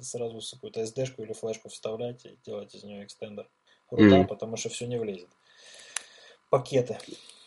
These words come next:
Speaker 2: Ясно.
Speaker 1: Короче, с
Speaker 2: Ну,
Speaker 1: интернетом в щит всё плохо. Чё
Speaker 2: Э,
Speaker 1: не
Speaker 2: плохо,
Speaker 1: сделаешь?
Speaker 2: мне не совсем просто понятно, как <laughs> привлечь вендоров к ответственности,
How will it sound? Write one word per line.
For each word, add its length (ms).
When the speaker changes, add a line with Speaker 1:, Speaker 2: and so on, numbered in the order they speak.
Speaker 2:
Ясно. 460
Speaker 1:
Короче, 320
с 140
Speaker 2:
Ну, 0
Speaker 1:
интернетом 400
в 40
щит 180
всё 120
плохо. 480
Чё 120
Speaker 2:
Э, 20
Speaker 1:
не 80
Speaker 2:
плохо, 320
Speaker 1:
сделаешь? 0
Speaker 2:
мне 220
не 260
совсем 340
просто 240
понятно, 440
как 280
<laughs> 260
привлечь 500
вендоров 460
к 60
ответственности, 920